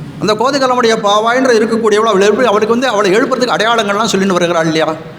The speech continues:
கீழ்வானம் வெள்ளென்றது, கீழ்வானமாச்சு, இது வந்து வானம் வெளுத்தது, விடிஞ்சதுக்கு அடையாளம் இது அப்படின்னு அவ அதை ஒத்துக்கலை. கீழ்வானம் வெள்ளன்னு அதை ஒத்துக்கல அவ. இது உங்களுடைய வந்து உங்களுடைய முக-, முகத்துல இருக்கக்கூடிய நீங்கள் எப்போ பொழுது விடியும்னு பார்த்துட்டே கொண்டு இருக்கிறீர்கள்.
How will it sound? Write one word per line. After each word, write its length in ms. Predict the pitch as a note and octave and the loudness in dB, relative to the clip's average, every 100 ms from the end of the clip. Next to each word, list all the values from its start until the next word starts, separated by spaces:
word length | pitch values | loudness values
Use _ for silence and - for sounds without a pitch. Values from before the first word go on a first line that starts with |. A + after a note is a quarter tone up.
| - - | -20 -2
கீழ்வானம் 600 | A#3 B3+ G#3 F3+ F3+ A3 | 0 2 2 0 0 0
வெள்ளென்றது, 920 | F3 F3+ E3+ C3+ B2+ B2 D3 C3 - - - - - - - - - - | 2 2 2 2 0 2 2 0 -2 -10 -14 -16 -16 -18 -18 -20 -20 -6
கீழ்வானமாச்சு, 760 | B3 C#4+ B3 A3+ G#3+ G#3 G#3+ B3 | 0 0 0 0 0 0 2 2
இது 100 | A3+ | 2
வந்து 260 | A3 G#3 G3 | 0 0 0
வானம் 380 | F3+ B3 B3 | 0 0 2
வெளுத்தது, 560 | G3+ A3 G#3 F3+ F3+ D3+ | 2 2 0 2 2 2
விடிஞ்சதுக்கு 440 | D#3 B3 B3 A#3+ | 2 0 0 0
அடையாளம் 520 | A3+ F3+ A3 G3 F3 D3 | -2 0 0 0 0 2
இது 260 | E3 C3+ | 2 0
அப்படின்னு 200 | E3+ A#3 | -2 -2
அவ 240 | C#4 B3 A3+ | -2 0 0
அதை 180 | G#3 | 2
ஒத்துக்கலை. 420 | F#3+ F#3+ G3+ D3 - - - - - - - - - - - | 2 2 0 -2 -4 -12 -16 -18 -18 -18 -18 -18 -20 -8 0
கீழ்வானம் 600 | B3+ A#3+ A3 G#3 F#3+ F#3+ | 0 2 0 0 0 0
வெள்ளன்னு 720 | G3 F3+ D#3+ E3+ F3 C3 - - - | 0 0 2 2 2 2 -2 -10 -6
அதை 200 | G3+ A3 | -2 0
ஒத்துக்கல 300 | G3+ G3+ D#3+ | 0 0 0
அவ. 160 | B2+ - - - | 0 -2 -8 -6
இது 160 | E3+ G#3+ | 0 2
உங்களுடைய 440 | G#3 A3+ G#3+ G3+ | 2 2 2 2
வந்து 320 | G#3 A3+ A#3 | 2 2 2
உங்களுடைய 460 | G3+ F3 F#3 E3 E3+ | 2 2 2 2 0
முக-, 180 | A3 B3+ | 0 0
முகத்துல 440 | F#3 A#3+ B3 A#3+ | 0 -2 0 0
இருக்கக்கூடிய 280 | G#3 G3+ F#3+ | 2 2 2
நீங்கள் 320 | F#3 F#3 F#3 | 2 2 2
எப்போ 280 | E3+ F3 B3 | 0 0 0
பொழுது 360 | G#3 A3+ A3+ G#3+ | 0 0 2 2
விடியும்னு 220 | A#3 G3+ | 0 0
பார்த்துட்டே 420 | F#3+ G3+ G3+ A3 | -2 -2 0 0
கொண்டு 300 | G3 F#3+ F3+ | 2 2 2
இருக்கிறீர்கள். 560 | F3 G3 F3 D#3 D3+ | 2 0 0 0 0